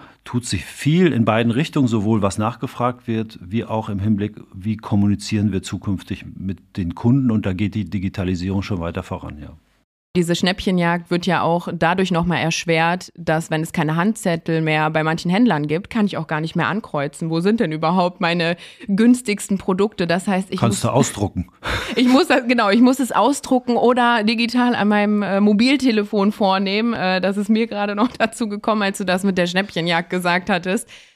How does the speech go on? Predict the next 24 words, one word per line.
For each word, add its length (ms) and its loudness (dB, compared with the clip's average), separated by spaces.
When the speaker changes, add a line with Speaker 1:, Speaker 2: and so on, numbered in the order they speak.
Speaker 2:
Ähm, 380 2
weil 120 4
das, 160 0
glaub 200 0
ich, 80 -2
schon 180 -2
viele 240 0
gemacht 400 0
haben. 240 0
Einfach 280 -2
im 220 2
Zettel 320 -2
angekreuzt, 920 -4
im 100 -4
Handzettel, 720 -2
ähm, 400 0
ja, 180 2
hier 200 -2
die 100 -4
Milch 260 -4
ist 140 -6
heute 180 -2
besonders 460 -2
günstig 540 0